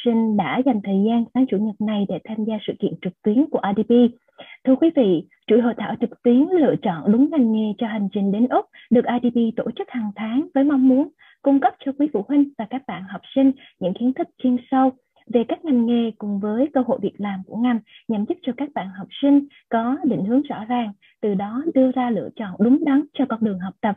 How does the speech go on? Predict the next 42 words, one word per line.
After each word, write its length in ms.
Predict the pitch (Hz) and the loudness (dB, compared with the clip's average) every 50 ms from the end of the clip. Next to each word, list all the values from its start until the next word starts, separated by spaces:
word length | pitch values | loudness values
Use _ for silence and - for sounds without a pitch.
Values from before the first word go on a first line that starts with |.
| - | -6
và 120 | - 185 175 - | -10 -12 -8 -8
sự 80 | - - | -8 -4
nghiệp 240 | 185 196 196 - - _ | -2 -2 -2 -2 -4 _
của 160 | _ - 127 - | _ -8 -4 -2
mình 240 | 226 247 226 196 180 - | 0 0 0 0 -2 -6
sau 100 | - 208 | -6 -6
này. 300 | 220 220 208 208 202 196 - _ _ _ _ - - - - - _ | -4 -4 -2 -2 -4 -4 -6 _ _ _ _ -20 -20 -20 -20 -20 _
Tôi 120 | - 254 247 | -2 0 2
xin 140 | - 247 233 | 2 0 2
tự 140 | - 180 160 175 | 2 0 0 2
giới 140 | 220 254 277 - | 2 0 0 2
thiệu, 240 | 285 269 220 185 - - _ | 4 4 4 4 0 -6 _
tôi 160 | - 269 269 254 | 0 2 2 4
là 140 | 262 226 | 2 0
Khanh 240 | 214 - 254 254 240 | -2 -2 0 2 2
Nguyễn 320 | 233 220 - - 240 311 403 - _ - - _ _ | 2 2 2 0 0 -2 -2 -4 _ -20 -20 _ _
và 80 | 254 254 | 0 0
đồng 200 | 247 233 233 233 | 2 2 0 0
nghiệp 120 | 226 214 - | -2 -2 -4
của 140 | 202 175 - - - | -4 -6 -6 -2 0
tôi 240 | 294 285 294 294 294 _ _ _ | 2 2 2 2 0 _ _ _
là 120 | - 226 196 | -4 -2 -2
bạn 260 | 190 185 170 202 214 | -2 -2 -4 -4 -4
Nhi 100 | 233 233 | -4 -2
Nguyễn, 380 | 226 226 214 190 135 214 277 349 - _ _ _ _ _ _ _ | -2 -2 -4 -2 0 0 0 0 -2 _ _ _ _ _ _ _
ờ, 260 | - 226 233 233 233 233 233 - _ _ _ _ | -8 -6 -6 -4 -4 -4 -6 -8 _ _ _ _
là 180 | - 240 226 214 | -2 -2 -2 0
tư 220 | 208 - 269 269 | 0 2 2 4
vấn 220 | 247 240 262 294 320 | 4 4 4 4 6
viên 200 | 311 302 294 285 285 | 6 6 6 6 4
thị 100 | 247 - | 2 0
trường 180 | - 220 202 196 | 0 -4 -6 -2
Úc 180 | - 262 403 - _ | -2 -4 -4 -2 _
và 60 | 262 | -4
New 160 | 226 220 226 | -4 -4 -6
Zealand 380 | 220 240 247 240 247 247 240 240 240 | -4 -4 -2 0 0 0 -2 -2 -6
tại 160 | 214 - 190 | -8 -12 -12
văn 140 | 220 220 220 - | -12 -14 -12 -10
phòng 140 | 226 202 175 - - 196 208 | -8 -10 -10 -8 -10 -10 -8
I 80 | - 214 | -8 -10
D 40 | - | -2
P, 40 | - | 0